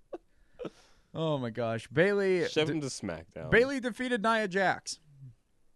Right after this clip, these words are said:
Speaker 2: Huh?
Speaker 1: Yeah. Why?
Speaker 2: Huh?
Speaker 1: Wha-, okay. <laughs> So before this ama-, before this match, they announced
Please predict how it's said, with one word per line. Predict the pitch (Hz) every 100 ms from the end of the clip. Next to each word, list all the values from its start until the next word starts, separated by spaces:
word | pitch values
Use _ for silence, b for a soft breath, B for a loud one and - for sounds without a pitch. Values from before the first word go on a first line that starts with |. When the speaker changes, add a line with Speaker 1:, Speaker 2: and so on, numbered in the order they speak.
| _ _ _ _ _
Speaker 2:
Huh? | 113 139 233 _ _ _ _ -
Speaker 1:
Yeah. | 170 220 147 113 _ 147 135 123 _ _ -
Why? | 156 190 156 107 - _ _ _ _ _ -
Speaker 2:
Huh? | 135 185 403 440 _ _ _
Speaker 1:
Wha-, | 143 170 -
okay. | 175 160 131 -
<laughs> | 147 - B B B B B
So | 180 175 165 147
before | 156 196 247
this | 247 180
ama-, | 185 143 - 117 135 127
before | 143 185 208
this | 196
match, | 139 110 107 - _ -
they | - 143
announced | 143 139 156 190 190 - -